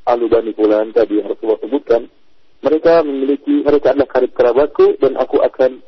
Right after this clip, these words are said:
membasahi kekerabatanku dengan, eh, air. Demikian sabda Nabi sallallahu alaihi wasallam sebagaimana diriwayatkan Imam Bukhari dan Imam Muslim dalam sahih mereka. Para pendengar yang dirahmati oleh Allah Subhanahu wa taala,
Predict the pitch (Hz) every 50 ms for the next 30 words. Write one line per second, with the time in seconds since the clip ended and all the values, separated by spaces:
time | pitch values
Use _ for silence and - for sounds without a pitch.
0 | - 120 117 113 110 - - 151 147 139 151 151 151 - 127 - - 123 120 113
1 | 117 117 - 143 139 135 135 - 135 135 135 143 - - - - - _ _ _
2 | _ _ _ - 117 113 110 120 120 123 123 120 117 - _ - - 107 110 107
3 | 107 107 - - - - - - 113 113 107 104 92 98 - - _ _ _ _
4 | _ _ _ _ _ _ - 120 123 127 - - 180 - - 147 123 120 113 123
5 | 123 117 110 - - 110 104 104 107 - - - - 98 101 101 101 117 127 -
6 | - _ _ _ _ _ - - 135 135 - 120 120 120 131 139 143 143 - 123
7 | 123 117 101 107 110 117 113 107 98 107 110 107 104 113 101 82 101 104 101 98
8 | - - - 113 110 110 107 104 98 - 101 98 95 104 113 - - - 110 104
9 | 101 101 98 95 - 101 - 107 104 - _ _ _ _ - 101 101 104 98 -
10 | 156 - - - _ _ _ _ _ _ _ _ _ _ _ _ _ _ _ _
11 | _ _ _ - 139 139 143 143 156 185 202 185 160 131 127 123 - - 143 131
12 | - - 127 123 - 127 127 120 110 - 104 113 104 104 104 101 98 - - -
13 | 110 107 104 104